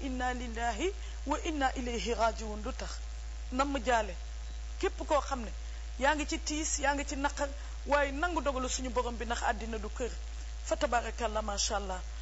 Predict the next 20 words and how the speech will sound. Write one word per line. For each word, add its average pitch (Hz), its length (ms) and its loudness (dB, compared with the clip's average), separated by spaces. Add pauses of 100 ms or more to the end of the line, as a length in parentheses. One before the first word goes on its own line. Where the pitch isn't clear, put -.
(280)
Mu 254 100 0
mel 277 180 4
ni 269 100 2
nag 285 160 4 (480)
xam 330 280 4
ngeen 277 180 0
ni 262 60 0
seen 269 280 2
émission 247 340 0
bi 240 160 -4
di 262 80 -4
Wareef 202 500 -2 (520)
ci - 100 2
télévision 247 440 2
Futurs 247 340 -2
Médias, 220 280 0
seetu - 300 0
askan - 340 0
wi, 214 160 -2
ay 208 140 -2